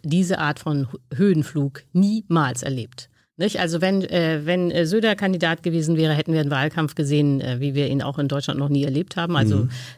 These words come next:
Speaker 1: äh, sehr stark auf Bilder fokussiert, sehr stark inszeniert, auch sehr amerikanisch, auch sehr energetisch.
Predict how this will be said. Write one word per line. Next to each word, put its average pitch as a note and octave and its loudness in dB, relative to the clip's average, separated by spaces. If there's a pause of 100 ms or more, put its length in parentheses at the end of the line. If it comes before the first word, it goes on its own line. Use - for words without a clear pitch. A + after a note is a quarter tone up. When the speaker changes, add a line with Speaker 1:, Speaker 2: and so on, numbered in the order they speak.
(100)
Speaker 1:
äh, D3 -4
sehr F3+ 2
stark D#3 -2
auf - -6
Bilder F3 2
fokussiert, D#3 0
sehr D#3 0
stark D3 -4
inszeniert, D3 0
auch C#3+ 0
sehr C#3+ -2
amerikanisch, D3 -2
auch D3+ -4
sehr D#3+ 0
energetisch. D#3 0